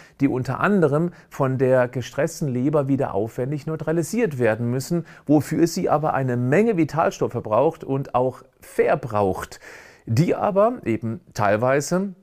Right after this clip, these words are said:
ins Klärwerk weitergerutscht sind. Deshalb hängt die Darm- und Lebergesundheit auch ganz eng zusammen. Und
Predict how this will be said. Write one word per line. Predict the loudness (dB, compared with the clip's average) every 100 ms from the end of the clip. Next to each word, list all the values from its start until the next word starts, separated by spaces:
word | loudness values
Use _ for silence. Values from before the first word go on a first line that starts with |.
| -2
ins | 0 0 -4 -4
Klärwerk | 2 4 4 4 2 0 -2
weitergerutscht | 0 2 0 -2 0 -2 -6 -6
sind. | -6 -6 -14 _ 0
Deshalb | 2 4 2 0 -10 -20 -20 _ 0
hängt | 2 2
die | 2 2 2 0
Darm- | 0 0 -2
und | -4 -4 -4
Lebergesundheit | 0 2 2 0 -2 -4 -4 -2 -2 0
auch | 0 0 -4
ganz | -4 -4 -6 -6
eng | -4 -4 -8
zusammen. | -8 -2 0 0 -4 -8
Und | -6 -4 -4